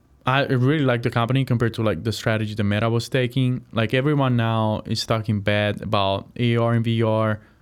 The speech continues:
and the metaverse, this thing called the metaverse that everyone, you, you know, we have a thing, um, in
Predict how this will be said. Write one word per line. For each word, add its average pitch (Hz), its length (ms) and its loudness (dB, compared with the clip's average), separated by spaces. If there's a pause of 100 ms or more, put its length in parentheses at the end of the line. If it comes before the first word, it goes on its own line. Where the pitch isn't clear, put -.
(140)
and 110 200 2
the 104 60 0
metaverse, 107 500 2
this 110 120 -6
thing 123 140 -2
called 107 260 -2
the 107 60 -4
metaverse 107 640 0
that 113 160 0 (260)
everyone, 135 460 0 (600)
you, 156 280 -2
you 156 140 4
know, 170 120 2
we 151 240 4
have 208 120 2
a 151 40 0
thing, 147 520 0 (140)
um, 110 420 4
in 110 340 2